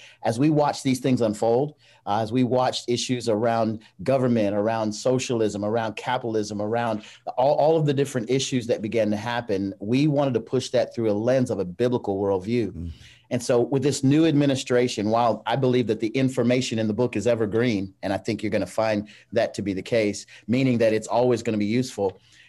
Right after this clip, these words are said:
Speaker 1: what the book is gonna do is it's gonna help the believer who reads it understand the fundamental issues that are at hand from a biblical perspective. They'll be
Speaker 2: Mm.
Speaker 1: armed, they'll be equipped with a biblical lens by which to view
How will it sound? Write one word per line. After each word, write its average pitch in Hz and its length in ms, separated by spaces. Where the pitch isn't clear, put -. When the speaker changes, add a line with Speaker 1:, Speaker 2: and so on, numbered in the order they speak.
Speaker 1:
what 123 240
the 131 80
book 151 220
is 127 100
gonna 127 180
do 131 200
is 117 80
it's 113 100
gonna 113 180
help 139 600
the 117 280
believer 123 580
who 117 180
reads 113 460
it 95 260
understand 123 960
the 101 120
fundamental 123 720
issues 98 560
that 107 300
are 107 220
at 101 100
hand 107 300
from 98 160
a 92 40
biblical 101 680
perspective. - 720
They'll 104 120
be 104 100
Speaker 2:
Mm. 87 80
Speaker 1:
armed, 127 460
they'll 104 120
be 101 100
equipped - 480
with 104 100
a 95 60
biblical 139 600
lens 110 400
by 101 200
which 98 260
to 110 120
view 104 500